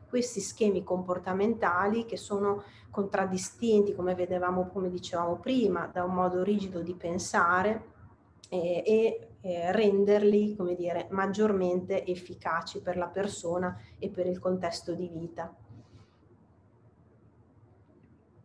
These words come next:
E abilità che, come dire, attraverso quindi l'apprendimento, la ripetizione e l'applicazione di queste abilità è possibile creare,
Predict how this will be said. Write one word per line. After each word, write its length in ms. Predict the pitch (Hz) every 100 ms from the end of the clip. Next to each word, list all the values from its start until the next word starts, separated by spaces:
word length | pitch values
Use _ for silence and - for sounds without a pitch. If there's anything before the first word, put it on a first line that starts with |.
| _ _ - _ - - _ - - - - -
E 80 | 202
abilità 680 | 214 214 226 - 226 262 262
che, 440 | 202 202 220 -
come 200 | 190 185
dire, 480 | 185 185 170 175 170 -
attraverso 720 | - 208 202 208 202 - -
quindi 360 | 196 185 185 -
l'apprendimento, 920 | 180 - 196 190 185 208 226 202 190
la 120 | 175
ripetizione 1080 | 175 180 180 - - - 240 214 180 175 175
e 140 | 190 202
l'applicazione 840 | 180 - 185 185 - - 208 185
di 120 | 185
queste 280 | 190 185 196
abilità 480 | 190 202 240 - 214
è 100 | 214
possibile 600 | 190 - 190 190 220 202
creare, 840 | 208 202 190 180 196 208 208 202